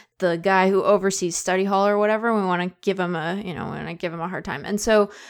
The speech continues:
we engage with them that way, and we do not defer to their expertise. But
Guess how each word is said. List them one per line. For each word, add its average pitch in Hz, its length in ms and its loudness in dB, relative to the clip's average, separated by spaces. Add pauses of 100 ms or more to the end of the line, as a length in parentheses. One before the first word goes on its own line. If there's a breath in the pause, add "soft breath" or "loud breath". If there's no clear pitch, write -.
(140 loud breath)
we 208 360 -4
engage 214 560 -2
with 196 160 -4
them 180 220 -2
that 165 200 -4
way, 170 280 -2
and 170 220 -6
we 170 160 -4
do 165 160 -12
not 220 280 0
defer 208 400 -2
to 185 100 -4
their 165 180 -4
expertise. - 920 -4 (320 loud breath)
But 247 320 2